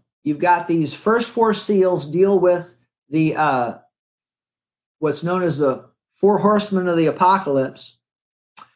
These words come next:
And then you have the fifth seal, which is a cry of the martyrs. Those are all the people who have been put to death for the cause of Christ. Now, I'll not spend much time with that.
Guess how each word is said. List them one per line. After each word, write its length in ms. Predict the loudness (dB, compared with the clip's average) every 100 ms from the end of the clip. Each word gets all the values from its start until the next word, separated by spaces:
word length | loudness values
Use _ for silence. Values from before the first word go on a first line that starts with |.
| _
And 140 | -2 0
then 100 | 2
you 80 | 4
have 220 | 2 0
the 40 |
fifth 360 | -2 2 2 0
seal, 440 | -2 2 2 2
which 240 | 2 0 2
is 220 | 0 0
a 100 | -6
cry 380 | -4 -2 0 0
of 80 | 0
the 80 |
martyrs. 760 | 0 2 2 2 0 -2 -8 _ _ _ _ _ _
Those 200 | -4 -2
are 80 | 2
all 200 | 2 2
the 120 | 0
people 360 | 0 -2 0 -2
who 100 | 0
have 160 | -2 -4
been 160 | -8
put 260 | -4 -4 -4
to 100 | -4
death 400 | 0 0 -2 -4
for 80 | -6
the 80 |
cause 420 | -4 0 0 0 -2
of 100 | -6
Christ. 640 | -2 0 0 -4 -12 -16 _ _ _ _ _
Now, 120 | 0
I'll 60 | 2
not 200 | 2 0
spend 340 | -2 -2 0
much 280 | 0 -2 -6
time 500 | -4 -2 -2 -6 -14 _
with 300 | -2 -2 0
that. 420 | -4 -2 -4 -8